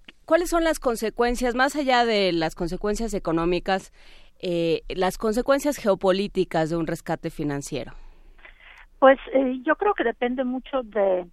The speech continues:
Speaker 2: de cada caso. Por ejemplo, <clears throat> Grecia, que es como el, eh, un país, eh, últimamente o recientemente,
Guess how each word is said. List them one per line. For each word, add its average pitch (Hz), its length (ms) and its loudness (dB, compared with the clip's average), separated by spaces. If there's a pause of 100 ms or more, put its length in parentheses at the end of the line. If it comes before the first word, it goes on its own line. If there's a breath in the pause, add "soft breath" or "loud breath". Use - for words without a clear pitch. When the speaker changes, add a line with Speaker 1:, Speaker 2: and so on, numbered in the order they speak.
(140)
Speaker 2:
de 214 240 -4
cada 220 260 4
caso. 240 340 0
Por 220 160 -10
ejemplo, 214 640 -2 (200)
<clears throat> - 200 -20
Grecia, 240 560 2
que 208 200 -4
es 202 100 -10
como 185 380 -2 (800 soft breath)
el, 190 500 0
eh, 180 460 2 (760)
un 233 160 0
país, 240 460 4 (100)
eh, 208 360 -6
últimamente 220 760 -2
o 208 80 4
recientemente, 220 920 -4